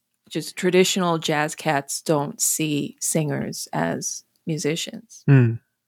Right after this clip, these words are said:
Speaker 1: And so that happens a lot. So, like, a lot of us just, like, hang around.
Speaker 2: Yeah, there's probably people just ha-, there's probably just a, an enormous amount of talent just hanging around the bar, you know?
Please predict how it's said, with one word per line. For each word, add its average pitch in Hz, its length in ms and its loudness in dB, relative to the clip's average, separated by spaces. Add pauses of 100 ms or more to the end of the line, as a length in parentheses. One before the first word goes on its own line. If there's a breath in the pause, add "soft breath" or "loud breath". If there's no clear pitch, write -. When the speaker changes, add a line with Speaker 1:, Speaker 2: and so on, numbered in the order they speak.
(120)
Speaker 1:
And 170 100 -10
so 208 120 2
that 330 140 6
happens 370 340 0
a 151 40 0
lot. 151 240 -2
So, 165 140 -4
like, 156 220 -4
a 156 60 -4
lot 180 200 2
of 185 80 -2
us 156 160 -4
just, - 240 -14
like, 139 240 -8 (160)
hang 170 240 -6
around. 156 500 -6
Speaker 2:
Yeah, 175 140 4
there's 180 140 0
probably 190 260 0
people 180 260 -2
just 151 200 -2
ha-, 156 180 -2
there's 139 200 -2
probably 156 280 0
just - 260 -4
a, 139 40 0 (140)
an 131 140 -2
enormous 123 420 0
amount 120 180 0
of 107 80 -8
talent 123 380 -2
just 117 140 -6
hanging 123 300 -2
around 110 300 -2
the 107 60 -4
bar, 131 440 -4 (220)
you 120 80 0
know? 113 260 -2